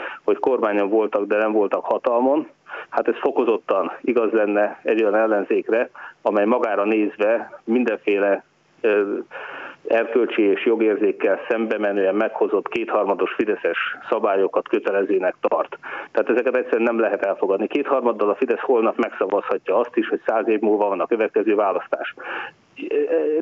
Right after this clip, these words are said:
Jogállamban hívő ember ezeket nem fogadhatja el. Egy, ö, száz százalékban fideszesekből álló médiatanácsot, egy korrupciót nem üldöző, hanem a korrupt politikusokat mentegető, védő Polt Pétert,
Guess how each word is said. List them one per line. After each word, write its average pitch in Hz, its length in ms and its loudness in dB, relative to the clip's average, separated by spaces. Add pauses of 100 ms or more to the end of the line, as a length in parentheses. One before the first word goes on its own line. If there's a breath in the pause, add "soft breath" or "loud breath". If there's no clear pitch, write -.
(160)
Jogállamban 127 600 2
hívő 113 280 2
ember 113 220 0
ezeket 113 340 0
nem 117 220 2
fogadhatja - 580 -2
el. - 220 -6 (340 loud breath)
Egy, 107 220 0
ö, 107 120 4 (140)
száz 151 240 0
százalékban 107 500 2
fideszesekből 104 640 0
álló 92 280 0
médiatanácsot, 110 920 0 (220 loud breath)
egy - 200 -2
korrupciót 123 600 2
nem 113 200 2
üldöző, 101 480 2
hanem 98 320 0
a 98 60 -2
korrupt 107 320 0
politikusokat 101 680 0 (380 loud breath)
mentegető, 104 640 0
védő 110 400 2
Polt 131 240 2
Pétert, 107 460 0